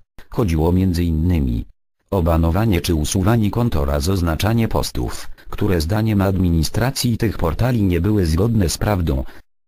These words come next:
Donald Trump znika z Facebooka i Twittera. Sprawa z Parlerem ma jeszcze drugie dno. To za pośrednictwem mediów społecznościowych skrzykiwali się zwolennicy Donalda Trumpa,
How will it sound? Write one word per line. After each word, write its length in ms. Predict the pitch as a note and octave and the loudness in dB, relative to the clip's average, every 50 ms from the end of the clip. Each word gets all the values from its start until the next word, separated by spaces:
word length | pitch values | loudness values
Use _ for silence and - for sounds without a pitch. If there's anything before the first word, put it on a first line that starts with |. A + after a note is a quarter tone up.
| _ _ _ _ _ _ _ _ _ _ _ | _ _ _ _ _ _ _ _ _ _ _
Donald 480 | F#2+ F#2 G2+ G#2 F#2+ F#2 F2 D2+ - - | -2 0 0 2 2 2 2 0 -2 -2
Trump 340 | - G2 G2+ F#2+ G2 F2+ - - | -2 0 0 0 0 -2 -2 -2
znika 400 | - - F2 E2 D#2+ - E2+ E2+ | 0 0 0 0 0 -2 -2 -2
z 80 | - - | -2 -2
Facebooka 560 | - - - - - - - - - G#2+ G#2+ | 0 0 0 0 0 0 0 2 2 0 -2
i 160 | - G2+ F2 | -2 -2 -4
Twittera. 460 | - - - E2 - - - E2+ E2 D2+ | -4 -2 -4 -4 -2 -2 0 0 0 0
Sprawa 440 | - - - C3 C3 G2+ F#2 E2 | 0 -2 -2 0 0 0 0 0
z 100 | D#2 - | -2 -2
Parlerem 520 | - - D2+ D#2 D#2+ D2+ C#2+ C#2+ D2 C#2 C#2+ | -2 -2 0 0 0 0 0 0 -2 -2 0
ma 220 | D2 D2+ E2+ G#2+ | 0 0 2 2
jeszcze 280 | B2 A#2+ - - - F2 | 0 0 0 -2 0 0
drugie 360 | D#2+ F2 E2 D#2 D#2 C#2+ C#2+ | 2 2 2 2 2 0 0
dno. 300 | C#2 D2 D#2 B1+ A1 - - - - _ _ _ _ _ _ - | -2 -2 -2 -4 -4 -6 -10 -16 -20 _ _ _ _ _ _ -4
To 120 | B2 B2+ | -2 0
za 160 | G2+ F#2+ F2 | 0 0 0
pośrednictwem 920 | - G2 F#2 - E2+ D#2 C#2+ F2 A2 B2+ - - - - - G2 F#2 F2+ E2 | 0 0 0 0 0 0 0 0 0 0 0 -4 -4 -2 0 0 2 2 2
mediów 500 | G2 A2 D#2 D2+ F2+ F2 E2 D2+ - - | 2 0 0 0 0 0 0 -2 -4 -6
społecznościowych 1040 | - - - - F2+ D#2+ D#2+ - - F2+ E2 - - - A2+ A#2 G#2+ G2 A#2+ - - | -8 -8 -4 -4 -2 -2 -2 -2 -2 -2 -2 -2 -2 -2 -2 -2 0 0 -2 -2 -2
skrzykiwali 680 | - - - - G2 - - F2+ D#2 C#2+ C#2 C#2+ D2 | -4 -4 -2 0 0 0 0 0 0 -2 -2 -2 -2
się 180 | - - F#2+ F2 | 0 0 0 0
zwolennicy 640 | D#2 D2 F2+ F#2 F#2+ F2+ F2+ F#2+ A#2 A#2+ - - G2 | 0 0 0 0 0 2 2 2 2 2 2 0 0
Donalda 560 | E2+ F#2 F2+ E2 D2 C#2+ C#2+ C2 C2+ D2 D2 | 0 2 0 0 0 0 0 0 0 -2 -2
Trumpa, 440 | - - G#2 F#2+ F#2+ G2 - E2+ D2 | 0 0 0 0 0 0 0 -2 -2